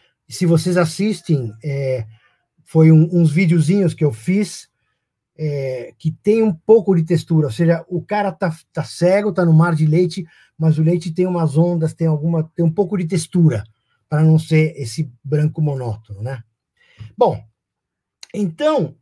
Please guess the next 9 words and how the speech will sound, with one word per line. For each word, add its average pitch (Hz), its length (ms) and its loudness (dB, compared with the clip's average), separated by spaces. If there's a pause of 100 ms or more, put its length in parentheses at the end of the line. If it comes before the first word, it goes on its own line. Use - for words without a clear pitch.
(200)
é, 170 640 2 (920)
viabilizando, 180 1200 0 (340)
eu, 175 440 0
eu 170 180 -2
chamo, 165 680 -4 (680)
é, 143 680 -4 (460)
a 196 140 -6
produção, 190 840 0 (800)
é, 147 480 -2